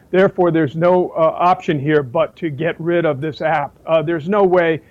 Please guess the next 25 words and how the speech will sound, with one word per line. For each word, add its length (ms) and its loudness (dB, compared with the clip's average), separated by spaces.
to 80 -6
try 240 -2
and 120 -6
separate 560 0
out 300 0
the 140 -6
American 480 -2
portion 400 -6
of 100 -10
TikTok 500 -4
from 160 -6
its 140 -10
Chinese 440 -8
portion. 460 -6
Uh, 180 2
the 120 -4
technology 720 -2
is 100 -8
too 200 2
integrated. 580 0
The 100 -4
officials 460 -4
are 60 -6
too 180 -6
integrated. 520 -2